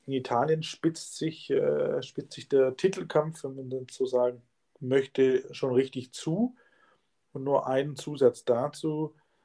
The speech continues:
Ich hab gar nicht gewusst, dass, äh, Rabiot Kapitän bei Juve ist. Da war ich ein bisschen positiv überrascht.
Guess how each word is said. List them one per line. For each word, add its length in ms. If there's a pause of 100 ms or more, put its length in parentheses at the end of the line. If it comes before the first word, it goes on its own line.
(140)
Ich 60
hab 100
gar 160
nicht 160
gewusst, 280
dass, 320
äh, 100
Rabiot 680
Kapitän 480
bei 100
Juve 360
ist. 380 (480)
Da 120
war 120
ich 60
ein 40
bisschen 460 (1080)
positiv 400
überrascht. 560